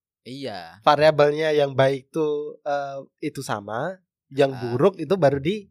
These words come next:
Speaker 2: diperbandingkan karena sama-sama
Speaker 1: Ah.
Speaker 2: apa yang tampak tuh. Kalau tadi kan nge-cross kan?
Speaker 1: Iya, nyilang.
Speaker 2: Nyilang. Jadi ya, eh, nggak, itu yang sering dipermainkan. K-, kalau sekarang tuh istilahnya perang pemikiran tuh loh.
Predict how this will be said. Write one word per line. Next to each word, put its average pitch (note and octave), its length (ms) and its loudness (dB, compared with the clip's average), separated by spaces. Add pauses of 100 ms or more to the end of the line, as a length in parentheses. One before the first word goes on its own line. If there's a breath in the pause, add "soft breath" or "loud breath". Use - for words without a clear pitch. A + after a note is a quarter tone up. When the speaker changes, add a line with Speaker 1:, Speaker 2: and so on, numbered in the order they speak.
(520)
Speaker 2:
diperbandingkan C3+ 1040 -4
karena C3+ 220 -4
sama-sama D#3 420 -6
Speaker 1:
Ah. D#3 60 0
Speaker 2:
apa D#3 100 -4
yang B2+ 140 -4
tampak B2 560 -4
tuh. A2+ 160 -16 (640)
Kalau D3+ 180 -2
tadi D#3 220 2
kan A3 160 4 (240)
nge-cross G3 600 4
kan? E3+ 260 -2 (420)
Speaker 1:
Iya, B2 240 -12
nyilang. A#2+ 460 -18
Speaker 2:
Nyilang. B2+ 760 -2
Jadi C3+ 300 -4
ya, C3 160 0 (440)
eh, C#3+ 600 -8 (800)
nggak, A#2+ 400 -12 (540)
itu D#3+ 180 -4
yang F#3 200 8
sering F3 300 -2
dipermainkan. D#3+ 720 -4 (300)
K-, - 220 -10
kalau D3+ 260 2
sekarang D#3+ 300 -4
tuh F3+ 100 -16
istilahnya F3 420 -12
perang E3+ 240 -2
pemikiran F3 580 -10
tuh D#3+ 120 -14
loh. A#2+ 100 -18